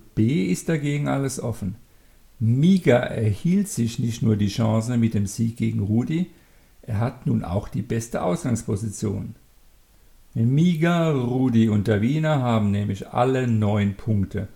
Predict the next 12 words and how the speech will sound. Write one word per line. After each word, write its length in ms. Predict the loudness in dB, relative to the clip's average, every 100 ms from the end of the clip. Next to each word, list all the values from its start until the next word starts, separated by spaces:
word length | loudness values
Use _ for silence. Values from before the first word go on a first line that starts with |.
| -20 -20 -20 _ -8
Ein 340 | -2 0 0
Unentschieden 680 | 0 0 2 2 2 0 0
gegen 300 | 0 0 0
Ritze 640 | 0 0 2 2 4 2 2
würde 300 | 2 4 6
Miga 460 | 6 4 2 -2
schon 200 | 0 -2
reichen, 480 | 0 -2 -2 -2 -2
um 120 | 0
ins 160 | 0 -2
Viertelfinale 680 | -4 -4 -2 -2 0 -2 0
einzudringen, 880 | -2 -2 -4 -4 -2 0 0 -2